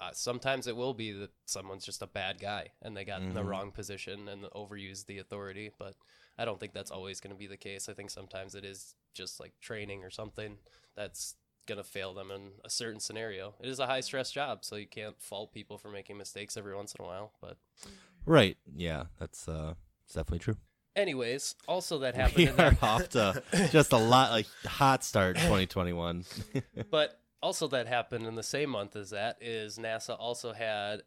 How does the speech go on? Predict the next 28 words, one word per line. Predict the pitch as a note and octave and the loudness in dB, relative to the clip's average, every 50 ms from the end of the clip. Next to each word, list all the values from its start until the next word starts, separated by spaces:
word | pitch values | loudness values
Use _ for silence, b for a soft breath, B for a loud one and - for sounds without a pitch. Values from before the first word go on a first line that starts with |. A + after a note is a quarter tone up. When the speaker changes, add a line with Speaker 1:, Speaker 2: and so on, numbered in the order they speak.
| _ _ - | _ _ -8
Speaker 1:
uh, | A2+ A2+ G#2+ G#2 G#2 F#2+ F2+ | -4 -4 -2 -2 -4 -6 -8
the | - A2 - | -10 -10 -6
Ingenuity | - D#3 D#3 C#3+ C#3 C3 C3+ C#3 C3+ B2+ A#2 A2+ G#2 | -4 -4 -2 -2 -4 -2 0 0 0 0 -2 -4 -6
helicopter | G2+ - C3 F3+ F3+ - - A2 G2+ - - - G#2 G2 G#2 G2+ | -4 -4 -4 -4 -4 -4 -4 -4 -4 -6 -8 -12 -10 -10 -10 -10
that | - F#2+ F#2+ | -10 -10 -10
hovered | - - - C3 A#2+ B2 A#2 G#2+ - | -10 -4 -4 -4 -2 -2 -6 -8 -8
for | - A2+ | -10 -12
thirty | G#2+ - - C3+ C3+ B2+ A#2+ | -10 -8 -8 -8 -6 -8 -10
seconds | - - B2 A#2 - A2+ G#2 G#2+ G#2 - - | -8 -8 -8 -8 -8 -10 -10 -10 -12 -10 -8
at | A2+ A2+ - _ | -8 -8 -8 _
ten | - - B2 B2+ | -8 -8 -6 -6
feet | A#2+ - B2 A#2+ | -8 -10 -10 -10
above | A2+ - A2+ G#2+ - | -8 -8 -8 -8 -8
the | A2 | -12
ground | G#2 A2+ G#2+ A#2+ D#3+ D#3 | -8 -6 -6 -4 -6 -6
on | F2 D2 C#2 | -10 -12 -12
Mars. | C2 C#2+ C#2+ D#2 E2+ F#2 - | -12 -10 -10 -10 -8 -8 -10
So | - - - - - E2 | -10 -10 -10 -12 -12 -10
that | F#2+ F#2+ A#2+ | -8 -8 -8
was | C#3+ A2+ - | -8 -10 -12
cool. | - - F#2 F#2 F#2+ - b b b b b - | -12 -12 -12 -10 -12 -12 b b b b b -16
It | |
was | G2+ G#2 | -14 -12
the | - G#2+ | -12 -14
first | - - G#2+ G#2 G2 - | -10 -8 -8 -8 -8 -10
successful | - G2 - - G2+ G2 - - G#2 | -12 -12 -10 -10 -8 -10 -10 -12 -14
drone | F#2+ F#2+ G#2+ G2+ G2+ G2 G2+ | -12 -10 -8 -8 -8 -10 -12
flight | - - A2 B2 D#3+ F3 | -10 -4 -4 -4 -4 -4